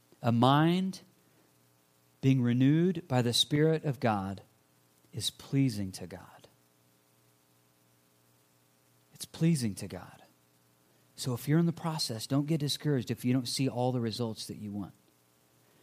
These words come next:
Be encouraged to see that you're in the process, that you are progressing, that you're maturing, although you're not where you want to be. But celebrate the steps between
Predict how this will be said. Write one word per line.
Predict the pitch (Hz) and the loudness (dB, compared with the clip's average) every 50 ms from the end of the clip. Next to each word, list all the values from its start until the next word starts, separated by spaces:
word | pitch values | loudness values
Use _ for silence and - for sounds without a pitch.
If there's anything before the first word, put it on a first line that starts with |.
| _ _ _ _ _ | _ _ _ _ _
Be | - 139 143 156 | 2 4 4 4
encouraged | 156 139 - - 151 139 123 110 101 - - - | 2 -2 -4 -2 -2 0 0 0 -2 -6 -10 -8
to | - 117 | -8 -6
see | - - - - 123 117 113 107 101 - _ _ _ _ _ _ _ _ _ _ _ _ _ _ _ _ _ - - - - - - - - _ _ _ _ _ _ _ _ _ _ | -6 -4 -4 -2 -2 0 0 -2 -4 -8 _ _ _ _ _ _ _ _ _ _ _ _ _ _ _ _ _ -20 -20 -20 -20 -20 -20 -20 -20 _ _ _ _ _ _ _ _ _ _
that | - - - | -12 -8 -4
you're | 113 120 127 | -2 -2 0
in | 113 127 127 | 2 2 0
the | 139 135 | 0 -2
process, | - - 135 123 139 135 - 107 67 - - - - - - _ _ _ _ _ _ _ _ _ _ _ _ _ _ _ _ - | -4 -6 -6 -4 -4 -6 -6 -8 -8 -10 -10 -12 -12 -14 -18 _ _ _ _ _ _ _ _ _ _ _ _ _ _ _ _ -6
that | 127 113 | -4 -2
you | 123 127 135 | 2 2 2
are | 131 | 2
progressing, | - - - 127 104 - 113 117 113 113 - - 101 85 92 95 - _ _ _ _ _ | 0 0 -2 -2 -2 0 -2 -2 -2 -2 -4 -6 -6 -10 -10 -16 -20 _ _ _ _ _
that | - 127 107 | -10 -8 -4
you're | 123 120 127 120 107 - - - _ _ - | 0 0 0 0 -2 -6 -12 -20 _ _ -2
maturing, | 123 123 120 - - - - 147 139 131 123 120 127 120 104 92 85 80 87 90 - _ _ _ _ _ _ _ _ _ _ _ _ | -2 -2 -2 -2 -2 0 2 2 2 2 2 0 0 0 -2 -4 -6 -10 -14 -18 -20 _ _ _ _ _ _ _ _ _ _ _ _
although | - 123 127 117 127 | -2 0 2 2 2
you're | 123 120 123 123 | 2 2 2 2
not | 127 123 123 - | 2 2 0 0
where | 131 127 131 | 0 0 2
you | 135 139 143 | 2 2 2
want | 135 143 | 2 2
to | 143 127 | 2 2
be. | 143 151 135 95 82 - - _ _ _ _ _ _ _ _ _ _ _ _ | 0 0 0 -2 -4 -10 -18 _ _ _ _ _ _ _ _ _ _ _ _
But | 131 120 | -6 -4
celebrate | - - 147 139 143 143 135 135 120 - | -2 0 2 2 2 2 0 0 -2 -2
the | 117 | -6
steps | 110 - - - 127 107 95 - - - - | -8 -6 -2 0 0 0 -2 -4 -10 -14 -10
between | - 123 - - - 117 110 107 98 | -10 -10 -8 -4 -4 -2 -2 -2 -4